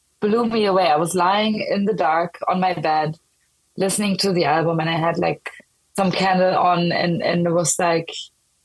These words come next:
I had just taken, like, a long walk on a cemetery,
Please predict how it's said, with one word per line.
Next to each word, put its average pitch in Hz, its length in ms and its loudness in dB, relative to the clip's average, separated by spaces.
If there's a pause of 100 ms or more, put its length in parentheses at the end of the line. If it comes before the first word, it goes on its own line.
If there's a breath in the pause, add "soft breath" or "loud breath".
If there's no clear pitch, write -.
(340)
I 185 80 -2
had 196 180 0
just 254 220 0
taken, 220 300 0
like, 185 160 0
a 185 60 0
long 196 320 2
walk 185 340 2
on 180 160 0
a 180 40 -4
cemetery, 165 800 -2